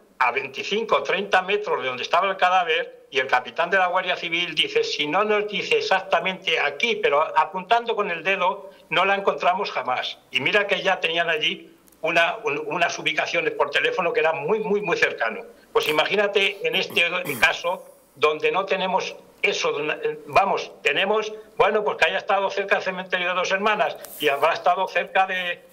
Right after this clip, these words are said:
del río Guadalquivir. Pues imagínate si ha estado cerca del puente de Triana.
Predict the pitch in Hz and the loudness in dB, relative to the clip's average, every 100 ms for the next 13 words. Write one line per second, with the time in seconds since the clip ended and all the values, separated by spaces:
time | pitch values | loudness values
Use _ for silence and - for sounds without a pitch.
0 | - 156 170 180 175 170 160 160 214 202 | 0 0 2 0 2 2 0 0 0 0
1 | 143 143 147 156 190 185 196 196 - - | -2 -2 -2 0 -2 0 -4 -4 -18 -8
2 | - 156 185 185 180 180 185 175 160 185 | -2 2 4 4 2 -2 0 0 -2 -6
3 | 180 180 165 147 120 98 92 | -6 -6 -4 -2 -2 -4 -10